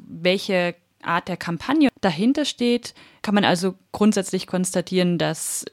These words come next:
unter diesem Stichwort Moralisierung nicht nur mit tatsächlich in Anführungszeichen ethisch korrekten Boykotten, ähm, hantiert wird. Also das eine Beispiel dafür wäre ja, die, äh, die werden, sind ja die Boykottaufrufe beispielsweise,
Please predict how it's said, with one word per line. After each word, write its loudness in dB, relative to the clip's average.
unter 2
diesem 0
Stichwort 0
Moralisierung 0
nicht 2
nur 4
mit -2
tatsächlich 0
in -2
Anführungszeichen 0
ethisch -2
korrekten -2
Boykotten, -4
ähm, 2
hantiert 0
wird. 0
Also -4
das -2
eine 2
Beispiel 0
dafür -4
wäre -4
ja, -4
die, -4
äh, -4
die -4
werden, 0
sind -2
ja 2
die -6
Boykottaufrufe -4
beispielsweise, -4